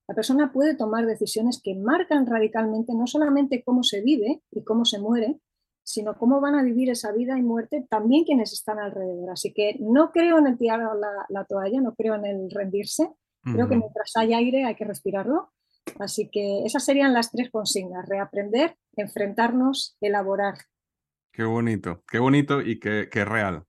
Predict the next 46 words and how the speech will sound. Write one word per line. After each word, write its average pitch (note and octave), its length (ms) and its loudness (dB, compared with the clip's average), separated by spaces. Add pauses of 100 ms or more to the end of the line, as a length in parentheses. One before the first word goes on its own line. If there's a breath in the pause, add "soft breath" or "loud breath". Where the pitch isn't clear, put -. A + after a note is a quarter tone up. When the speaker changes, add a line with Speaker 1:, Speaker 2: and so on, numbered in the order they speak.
Speaker 2:
De A2+ 140 -4
verdad G2+ 320 0
que, B2+ 340 2 (560 loud breath)
eh, A2+ 140 -2
Lidia, B2 260 6
esto F#2+ 140 -2
ha C3 40 0
sido D#3+ 180 2
fantástico C3+ 540 2
tenerte A2+ 340 -4
aquí C3 280 2
en C3+ 160 2
el A#2 140 0
podcast, B2 680 -2
eh, G#2+ 540 0
y A2+ 240 0 (500)
quisiera, C3 400 4
te-, C#3 80 0
bueno, C#3 260 2
te C3 80 2
voy D3 100 6
a E3+ 40 2
tener F3+ 200 4
otra E3+ 180 0
vez D3 160 2
porque A#2+ 220 -2
de A#2+ 80 2
verdad A#2 180 0
hay, C#3+ 160 -2
hay, B2+ 240 -2
hay B2 160 0
muchos D#3+ 420 2
otros C#3+ 220 0
temas C3+ 200 -2
que A#2+ 100 0
quiero A#2 320 0
profundizar A2+ 580 0
más A#2+ 220 0
también A#2+ 260 0
en A#2 80 0
toda A#2 140 -2
esta A#2 200 0
área. B2 280 0 (340 loud breath)
Así G#2+ 300 -4
que, B2 300 4
eh, G2+ 460 0